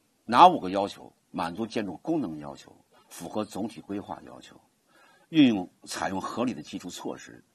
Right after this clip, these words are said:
考虑建筑的美观，具有良好的经济效益。五点，这就是建筑设计的要求。好，往下我们看一下建筑构造的设计要求。这里的重点是什么？楼梯的构造。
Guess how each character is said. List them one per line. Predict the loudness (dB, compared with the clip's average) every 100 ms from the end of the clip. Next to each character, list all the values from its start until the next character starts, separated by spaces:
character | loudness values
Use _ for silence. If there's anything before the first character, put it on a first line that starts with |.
| _
考 | -12 -10
虑 | -10 -12
建 | -6 -6
筑 | -8
的 |
美 | -16 -18
观， | -10 -8 -8 _ _
具 | -14 -12
有 | -10
良 | -10 -6 -6
好 | -8 -18
的 | -20 -20 _
经 | -8 -8 -8
济 | -14 -18 -18
效 | -12 -12 -12
益。 | -20 _ -20 _
五 | -10 -10
点， | -10 -18 _ _ _
这 | -10
就 | -10 -10
是 |
建 | -6 -6 -6
筑 | -12
设 | -12 -12
计 | -12
的 | -16
要 | -18 -18
求。 | -20 _ _ _ _ _ _ _ _ _ _ _ _ -20 _ _ _ _
好， | 6
往 | 6 6
下 | 2 0 0 _ _ _
我 | -6
们 | -6
看 | -4 -6
一 | -6
下 | -12
建 | 2 4
筑 | 4
构 | 0 -2 -2
造 | -4
的 |
设 | -10 -14
计 | -14
要 | -14 -16
求。 | -18 -20 _ _ _ _ _ _ -20 -20 _
这 | 6
里 | 6
的 | 4
重 | 2 0
点 | 0
是 | -6
什 | -12 -12
么？ | -14 -20 _ _ _
楼 | 0 4 4
梯 | 2 -8 -10 -8
的 | -8 -10
构 | -10 -14
造。 | -14 -20